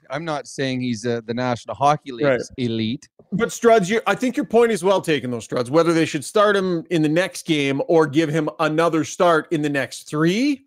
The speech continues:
Speaker 2: that might make a little bit more sense to your point, Struddy, is get, work him back in here in the next few games, and certainly don't make him wait so long for his next one, Struds. Fair enough, or,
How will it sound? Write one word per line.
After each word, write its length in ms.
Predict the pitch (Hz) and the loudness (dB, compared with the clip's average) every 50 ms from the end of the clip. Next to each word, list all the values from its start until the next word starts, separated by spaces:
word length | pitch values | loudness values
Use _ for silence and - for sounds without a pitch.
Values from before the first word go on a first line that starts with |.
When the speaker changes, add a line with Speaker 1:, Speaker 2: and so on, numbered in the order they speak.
| _ _ - | _ _ -18
Speaker 2:
that 400 | 135 131 151 240 240 254 - 208 | -6 -2 0 0 0 0 -2 0
might 180 | 214 208 202 | 0 0 0
make 220 | 190 180 175 175 170 | 2 0 0 2 4
a 20 | |
little 140 | 165 160 160 | 4 4 4
bit 160 | 147 160 156 | 4 2 2
more 180 | 156 156 147 147 | 2 -2 -4 -4
sense 340 | - - 165 151 143 131 - | -4 -4 -4 -4 -4 -8 -12
to 120 | - 143 | -12 -10
your 220 | 131 127 160 170 160 | -4 -2 -2 -2 -2
point, 320 | - - 139 127 123 110 | -4 -4 -4 -4 -4 -6
Struddy, 380 | - - 131 127 120 123 127 131 | -8 -6 -4 -4 -2 -2 -4 -4
is 120 | 127 117 | -6 -6
get, 240 | 120 - 220 - - | 0 0 2 2 4
work 240 | 170 202 226 226 - | 4 4 2 4 0
him 100 | 254 190 | 0 2
back 300 | 180 190 180 165 - - | 2 2 2 0 -2 -4
in 160 | 180 208 220 | -4 -2 -2
here 380 | - - 143 131 120 117 117 _ _ _ _ _ _ | 0 0 0 0 0 0 -4 _ _ _ _ _ _
in 140 | - 160 160 | 0 2 2
the 60 | 160 | 2
next 260 | 151 147 143 139 - | 2 2 0 -2 -4
few 220 | - - 156 147 139 | -6 -2 -2 -2 0
games, 340 | 120 143 135 147 165 151 135 | 0 0 0 0 -2 -4 -6
and 100 | 139 123 | -8 -10
certainly 440 | - - 185 202 240 175 165 151 | -4 2 2 4 4 4 0 0
don't 240 | 135 151 151 156 147 | 2 2 2 2 2
make 240 | 147 147 147 139 - | 2 0 0 0 0
him 160 | 151 135 127 - _ _ _ - | -2 -4 -4 -8 _ _ _ 4
wait 220 | 175 185 180 - | 4 6 6 4
so 200 | - - 175 160 | 2 2 2 4
long 320 | 151 147 143 139 135 127 | 6 4 4 4 2 -2
for 160 | - 131 131 123 | -4 -4 -2 -2
his 120 | 120 113 | -2 -2
next 380 | 139 180 226 208 - - - - | -2 -2 -2 -2 -6 -10 -10 -8
one, 260 | 120 117 110 95 104 _ | -8 -8 -8 -10 -14 _
Struds. 400 | - - - - - - _ - | -16 -14 -12 -12 -12 -14 _ -12
Fair 200 | - - 127 127 | -8 -4 -4 -2
enough, 320 | 123 139 180 254 277 - - | 0 0 0 0 0 -2 -4
or, 160 | 131 117 - | -4 -4 -6